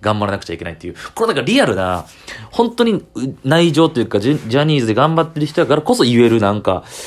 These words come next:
意見やからなんかすごくリアルで響きましたね。「うわー、すげーな」、みたいな。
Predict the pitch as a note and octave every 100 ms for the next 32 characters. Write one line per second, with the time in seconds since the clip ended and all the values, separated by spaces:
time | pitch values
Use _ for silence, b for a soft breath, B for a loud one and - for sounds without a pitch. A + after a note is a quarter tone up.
0 | B B B2 A#2 A2+ F#2 E2+ F#2 F2+ -
1 | - - D3+ G#2+ G#2 F#2 F2+ F2 E2 D#2
2 | - G#2 G2 F#2 - E2 D#2 D2 E2+ C#2+
3 | - - F#2+ F2 D#2+ D#2 D#2+ D#2 D2+